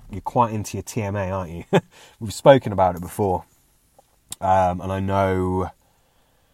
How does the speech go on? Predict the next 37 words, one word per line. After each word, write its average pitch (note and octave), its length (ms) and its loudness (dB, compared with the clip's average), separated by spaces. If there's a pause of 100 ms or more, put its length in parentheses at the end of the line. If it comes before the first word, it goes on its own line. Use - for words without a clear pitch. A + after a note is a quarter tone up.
(340)
our F2 500 2
friend, G2 640 2
your A2+ 240 4
friend, G2 500 -2 (140)
um, F#2 560 -6
who's G2 180 -8
got G#2 120 -8
a E2+ 60 -8
bait G2 220 -6
company, F#2 400 -8
I, F2+ 140 -8
I - 80 -12
think F#2+ 320 -8
he - 160 -12
uses F2+ 500 -6
T F#2+ 220 -12
M F#2 140 -8
A F#2+ 80 -8
in F#2 200 -8
something, F2+ 380 -10
doesn't F#2 240 -6
he? F2+ 160 -8 (220)
If - 120 -18
I'm F#2 120 -10
not F2+ 160 -10
mistaken. F2+ 560 -10 (460)
Um, F#2+ 500 -2
and F2+ 120 -8
I - 20 -6
think F#2+ 180 -10
you've E2+ 140 -12
played F#2 220 -6
around F#2 220 -6
with F2 120 -6
it F2+ 60 -10
a - 20 -6
lot. F#2+ 300 0